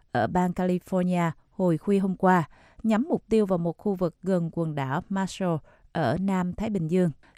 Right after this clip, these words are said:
Trợ lý Bộ trưởng Quốc phòng Hoa Kỳ Robert Wood nói với các phóng viên ngay trước khi diễn ra vụ phóng rằng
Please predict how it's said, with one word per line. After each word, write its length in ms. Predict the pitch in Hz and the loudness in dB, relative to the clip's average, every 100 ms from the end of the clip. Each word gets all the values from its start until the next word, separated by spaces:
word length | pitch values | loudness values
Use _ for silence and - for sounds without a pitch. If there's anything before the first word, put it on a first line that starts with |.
| - | -2
Trợ 180 | 233 185 | 2 2
lý 360 | 190 208 277 349 | 2 0 -2 -2
Bộ 180 | 190 170 | 0 -2
trưởng 240 | - 127 | -2 -4
Quốc 160 | 190 294 | -4 -4
phòng 320 | - 180 170 160 | 0 0 0 -2
Hoa 120 | 196 | -4
Kỳ 340 | - 185 151 - | -2 -2 -2 -4
Robert 340 | 190 196 175 - | -4 -2 -2 -4
Wood 160 | - 262 - - - - | -2 -2 -2 -16 -20 -12
nói 260 | 196 185 220 | -4 -2 -2
với 60 | 269 | -4
các 180 | 294 302 | -8 -6
phóng 180 | 277 285 | -6 -2
viên 200 | 240 202 - _ _ | 0 0 -2 _ _
ngay 200 | 202 185 | -4 -2
trước 220 | - 285 | -2 -6
khi 140 | - 196 | -2 -2
diễn 200 | 175 156 | -2 -4
ra 200 | 202 196 | -2 -2
vụ 200 | 175 156 | -2 -4
phóng 340 | 151 185 175 269 | -4 -6 -6 -6
rằng 240 | 185 170 | -4 -4